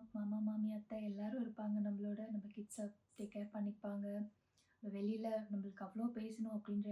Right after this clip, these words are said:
எதுவே இருக்காது. But இங்க நம்மளும் நம்ம ஹஸ்பண்ட் மட்டும்தான் நம்மள குழந்தைங்கள பார்த்துக்கிறோம். So,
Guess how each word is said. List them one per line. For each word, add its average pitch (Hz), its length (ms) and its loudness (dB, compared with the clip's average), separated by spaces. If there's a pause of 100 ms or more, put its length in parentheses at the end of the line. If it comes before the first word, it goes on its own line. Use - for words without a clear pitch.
எதுவே 196 280 -2
இருக்காது. 202 420 -4 (100)
But 196 200 -8
இங்க 220 300 -4
நம்மளும் 240 380 4
நம்ம 214 220 4
ஹஸ்பண்ட் 202 400 -6
மட்டும்தான் 202 420 -6
நம்மள 190 300 -6
குழந்தைங்கள 196 520 -4
பார்த்துக்கிறோம். 202 560 -6
So, - 160 -12